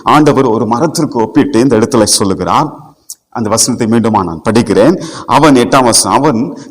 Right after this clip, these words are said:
தண்ணீரண்டிலே நாட்டப்பட்டதும்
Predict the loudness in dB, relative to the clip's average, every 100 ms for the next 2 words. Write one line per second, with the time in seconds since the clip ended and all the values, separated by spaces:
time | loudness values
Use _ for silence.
0 | -2 2 4 4 4 4 4 4 2 0
1 | 2 0 0 -4 -4 -4 -2 2 2 2
2 | -4